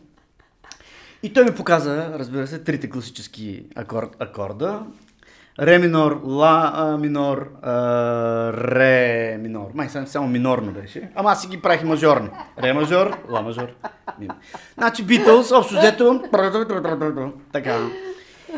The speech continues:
А защо го казвам това? Защото тогава за първи път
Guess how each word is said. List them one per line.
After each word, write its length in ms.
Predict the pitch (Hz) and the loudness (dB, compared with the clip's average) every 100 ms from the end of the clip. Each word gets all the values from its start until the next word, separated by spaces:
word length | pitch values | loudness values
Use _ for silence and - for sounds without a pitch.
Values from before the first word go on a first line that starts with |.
| - 311 285 _ _ _ - 254 | -14 -18 -20 _ _ _ -20 -16
А 60 | |
защо 260 | 135 131 208 | -14 -10 -8
го 160 | 208 - | -10 -6
казвам 360 | 139 143 131 | -4 -4 -6
това? 260 | 107 104 - _ _ _ _ _ _ _ _ _ _ _ _ _ _ _ _ _ _ _ _ _ _ _ _ _ | -6 -10 -10 _ _ _ _ _ _ _ _ _ _ _ _ _ _ _ _ _ _ _ _ _ _ _ _ _
Защото 760 | 123 113 - 170 180 147 139 156 _ _ _ _ _ _ _ _ _ | -16 -16 -12 -10 -10 -10 -10 -12 _ _ _ _ _ _ _ _ _
тогава 400 | - 113 139 170 | -14 -8 -6 -6
за 160 | 175 143 - _ _ | -8 -12 -14 _ _
първи 360 | 139 160 180 170 | -10 -10 -10 -14
път 680 | - 131 120 151 _ _ | -14 -8 -8 -8 _ _